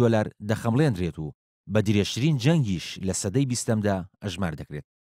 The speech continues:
لە ساڵی هەزار و نۆسەد و نەوەی یەکدا و دوای مانگێک لە کۆنترۆلکردنی کۆی لەلایەن عێراقەوە، سەدام حسێن پابەند نەبوونی بە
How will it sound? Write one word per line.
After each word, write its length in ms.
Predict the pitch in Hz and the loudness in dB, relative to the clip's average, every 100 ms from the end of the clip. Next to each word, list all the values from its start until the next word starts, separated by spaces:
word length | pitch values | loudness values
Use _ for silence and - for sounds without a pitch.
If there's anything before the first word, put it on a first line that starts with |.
| _ _ - | _ _ 2
لە 80 | 113 107 | 2 6
ساڵی 280 | 170 165 156 | 6 6 6
هەزار 220 | 147 165 | 6 4
و 80 | 160 | 4
نۆسەد 160 | 143 165 | 2 4
و 120 | 156 | 4
نەوەی 240 | 147 156 | 6 6
یەکدا 240 | 147 101 82 | 4 2 0
و 80 | 78 | 0
دوای 240 | 87 87 | 0 2
مانگێک 380 | 92 139 139 127 127 | 4 6 6 6 4
لە 60 | - | 4
کۆنترۆلکردنی 800 | 131 123 127 113 123 113 160 107 | 4 4 2 2 0 2 2 2
کۆی 220 | 101 92 92 | 2 2 2
لەلایەن 320 | 90 90 87 | 2 2 0
عێراقەوە، 460 | 87 82 85 87 90 - _ _ - | 0 -2 0 0 0 -4 _ _ -4
سەدام 320 | 107 107 95 | 0 2 2
حسێن 220 | - 151 143 | 2 2 2
پابەند 340 | 131 123 120 110 113 | 4 4 4 2 4
نەبوونی 480 | 113 123 160 95 76 | 4 6 6 4 0
بە 80 | 82 | -2